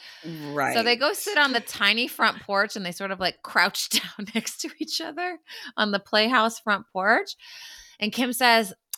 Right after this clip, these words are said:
Speaker 1: "I know sometimes it can be hard to understand what is going on." Parentheses, "It absolutely is not." Uh, "You have three big sisters you can always come to. And when it comes to that point and you do like boys,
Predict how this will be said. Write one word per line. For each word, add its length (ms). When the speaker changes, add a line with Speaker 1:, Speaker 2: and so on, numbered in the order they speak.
Speaker 1:
"I 140
know 160
sometimes 560
it 120
can 120
be 140
hard 320
to 80
understand 560
what 100
is 120
going 300
on." 380
Parentheses, 680
"It 140
absolutely 520
is 140
not." 260
Uh, 300
"You 160
have 260
three 240
big 240
sisters 560
you 80
can 160
always 360
come 260
to. 320
And 100
when 120
it 120
comes 340
to 100
that 240
point 420
and 140
you 100
do 280
like 360
boys, 520